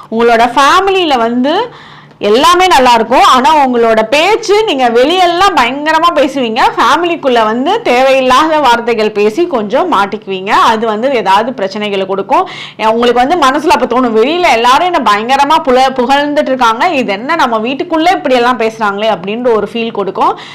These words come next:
ஆ, but நீங்களும் வந்து கொஞ்சம் சைலண்ட் மோட்ல இருந்துக்கிறது பெட்டர். ஏதாவது சண்டை வந்துச்சுன்னா, எதுவும் பேசாம இருந்திருக்கிறது பெட்டரா இருக்கும். உங்களுக்கு வந்து நிறைய இடத்துல வந்து பழைய விஷயங்கள் நினைச்சு கொஞ்சம் கில்ட் கான்ஷியஸ் உங்களோட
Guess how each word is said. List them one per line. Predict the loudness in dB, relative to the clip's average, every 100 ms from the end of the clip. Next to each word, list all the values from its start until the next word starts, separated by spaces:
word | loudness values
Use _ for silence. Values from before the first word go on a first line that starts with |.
| -20 -16 -2
ஆ, | 2 2 2
but | 2 0
நீங்களும் | 0 0 0 2
வந்து | 2 2 0 2 2 2
கொஞ்சம் | 2 0 0 0 2
சைலண்ட் | 2 0 0
மோட்ல | 0 0
இருந்துக்கிறது | -2 -2 -4 -2 -2 -4
பெட்டர். | -2 -2 0 -2 -2
ஏதாவது | 0 2 2 2
சண்டை | -2 0 0
வந்துச்சுன்னா, | 0 -2 -4 0 0 0 -8 -14
எதுவும் | -4 0 0 2
பேசாம | 2 2 2 2 2
இருந்திருக்கிறது | 0 0 -2 -2 -2 -2 -2 -2
பெட்டரா | -2 -2 0 2
இருக்கும். | 2 0 -2 -2 -8 -20 -14
உங்களுக்கு | -4 0 0 0
வந்து | 0 2 2 0 -2 -8 -20 -4
நிறைய | 2 2 4 4 4 2
இடத்துல | 0 0 0
வந்து | 2 0 0 0 0 -4 -2
பழைய | 0 2 0
விஷயங்கள் | 0 0 0 2 0
நினைச்சு | 0 0
கொஞ்சம் | 0 0 0 0
கில்ட் | 0 0 -2 0
கான்ஷியஸ் | 0 2 0 -2
உங்களோட | -2 0 0 0